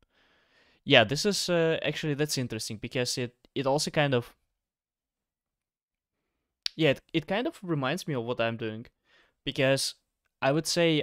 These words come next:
I separate teaching, teaching one topic. So let's say I wanna, let's say I wanna learn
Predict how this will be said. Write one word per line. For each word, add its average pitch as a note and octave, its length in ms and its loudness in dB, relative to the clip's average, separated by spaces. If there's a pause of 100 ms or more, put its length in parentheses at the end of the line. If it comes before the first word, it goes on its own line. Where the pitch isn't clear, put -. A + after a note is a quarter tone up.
I C3+ 80 0
separate D#3 560 -2 (380)
teaching, D3 500 -4 (1300)
teaching D#3 380 0 (260)
one D3+ 680 -2 (200)
topic. D3+ 320 -2
So C3 180 0
let's C3 180 -2
say D3+ 260 2
I - 160 2
wanna, B2+ 420 -2
let's C3+ 220 -2
say F3+ 100 2
I - 20 2
wanna C#3+ 260 2
learn A#2+ 440 2